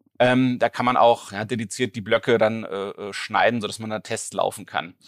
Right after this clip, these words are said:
Was man dann eben noch mal, äh, da muss man einfach mal gucken, da gibt's auch noch mal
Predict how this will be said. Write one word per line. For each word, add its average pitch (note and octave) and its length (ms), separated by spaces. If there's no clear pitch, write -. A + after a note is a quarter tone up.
Was A2 140
man A2+ 120
dann A#2+ 200
eben C3+ 240
noch B2 180
mal, B2+ 260
äh, - 140
da - 160
muss B2 180
man C3+ 80
einfach C3 140
mal A#2+ 100
gucken, - 260
da A#2 60
gibt's A2+ 220
auch - 160
noch A2 120
mal A2+ 220